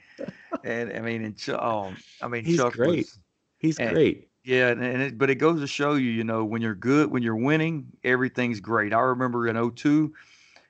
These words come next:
Speaker 1: you know, N C State was sitting at nine and oh, top ten in the country, and he
Speaker 2: Right.
Speaker 1: had the sunglasses on, and everybody loved him. A year later, everybody hated those sunglasses
Speaker 2: <laughs>
Speaker 1: because they weren't winning anymore. And
Speaker 2: That's
Speaker 1: it's
Speaker 2: so
Speaker 1: just,
Speaker 2: true.
Speaker 1: that's just the way it is. I mean, you know, they can tolerate it when it, when you're winning.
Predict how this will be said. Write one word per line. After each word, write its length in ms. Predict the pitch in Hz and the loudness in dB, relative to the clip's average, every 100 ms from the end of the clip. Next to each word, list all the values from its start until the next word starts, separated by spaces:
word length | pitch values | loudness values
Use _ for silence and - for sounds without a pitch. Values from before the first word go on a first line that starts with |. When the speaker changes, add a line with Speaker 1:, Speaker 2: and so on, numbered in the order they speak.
| - | -4
Speaker 1:
you 120 | 120 | -2
know, 140 | 107 | 0
N 100 | 107 | -2
C 140 | 113 120 | -4 -6
State 280 | - 127 120 | 0 2 2
was 120 | 113 | -2
sitting 220 | 131 120 | -2 0
at 40 | 117 | 0
nine 260 | 120 127 | 2 2
and 100 | 120 123 | 0 0
oh, 140 | 123 | 0
top 280 | - 117 - | 0 -4 -2
ten 160 | 127 117 | -4 -4
in 80 | |
the 60 | 104 | -6
country, 580 | - 131 123 - 123 117 | -4 -2 -2 -2 -2 -2
and 140 | 104 | -4
he 160 | 92 120 | -4 0
Speaker 2:
Right. 100 | 120 | 2
Speaker 1:
had 100 | 110 | 0
the 60 | 110 | -2
sunglasses 680 | 139 135 127 127 123 120 | -2 0 2 2 2 -2
on, 240 | 120 123 120 | -2 -2 -2
and 80 | 113 | -4
everybody 460 | 113 110 113 110 | -4 -2 -2 0
loved 320 | 107 107 98 98 | -2 -4 -6 -8
him. 160 | 92 - - - - | -12 -18 -20 -18 -8
A 80 | 107 | -2
year 280 | 123 135 | 2 4
later, 360 | 131 139 135 131 | 4 4 4 2
everybody 580 | 131 131 127 123 123 113 | 2 2 2 0 0 0
hated 400 | 117 139 135 123 | 2 2 0 -2
those 200 | 131 127 | -4 -4
sunglasses 640 | 131 117 113 107 98 104 | -6 -6 -8 -8 -10 -12
Speaker 2:
<laughs> 60 | 98 | -8
Speaker 1:
because 220 | 107 117 | -4 -4
they 120 | 113 | -2
weren't 220 | 110 117 | -2 -2
winning 320 | 117 113 107 104 | -4 -6 -6 -8
anymore. 400 | 101 101 92 87 - - - | -8 -8 -8 -12 -18 -18 -8
And 120 | 190 - | -8 0
Speaker 2:
That's 220 | 135 127 | 2 2
Speaker 1:
it's 80 | 107 | 0
Speaker 2:
so 120 | 135 127 | 0 0
Speaker 1:
just, 80 | |
Speaker 2:
true. 360 | 131 135 127 127 | 0 -4 -4 -8
Speaker 1:
that's 200 | 117 110 - | -14 -14 -12
just 200 | 127 - | -10 -8
the 80 | |
way 240 | 123 135 139 | -2 0 0
it 80 | 143 | 0
is. 260 | 156 113 | 0 -2
I 40 | 110 | -6
mean, 360 | 113 110 104 87 | -6 -6 -10 -10
you 100 | 110 | -8
know, 240 | 101 95 | -6 -6
they 160 | 107 110 | -6 -6
can 140 | 127 | -2
tolerate 500 | 143 147 143 139 135 | 2 4 4 4 2
it 100 | 135 | 0
when 160 | 127 131 | -2 -2
it, 160 | 127 | -2
when 140 | 120 135 | -4 -2
you're 100 | 127 | 0
winning. 320 | 139 113 | -2 -4